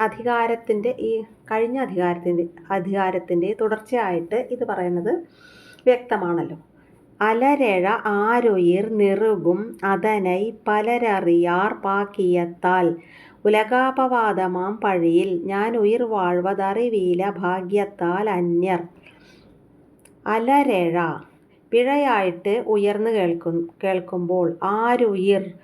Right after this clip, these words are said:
എൻ്റെ പ്രിയപ്പെട്ട ജീവൻ, നിറുകും, അവളെ കൈക്കൊണ്ടതുപോലെയുള്ള സംതൃപ്തിയോടെ നിലനിൽക്കുന്നു. അതനൈ ആ ഒരുമിക്കലിനെ, പാക്കിയത്താൽ ഭാഗ്യവശാൽ, പല,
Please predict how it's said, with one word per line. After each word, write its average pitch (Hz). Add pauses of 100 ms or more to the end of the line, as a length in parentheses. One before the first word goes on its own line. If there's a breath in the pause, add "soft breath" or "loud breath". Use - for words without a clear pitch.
(340 loud breath)
എൻ്റെ 220
പ്രിയപ്പെട്ട 214
ജീവൻ, 170
നിറുകും, 208
അവളെ 220
കൈക്കൊണ്ടതുപോലെയുള്ള 208
സംതൃപ്തിയോടെ 214
നിലനിൽക്കുന്നു. 175 (1120 loud breath)
അതനൈ 202
ആ 233
ഒരുമിക്കലിനെ, 180
പാക്കിയത്താൽ 196
ഭാഗ്യവശാൽ, 185 (1600 loud breath)
പല, 254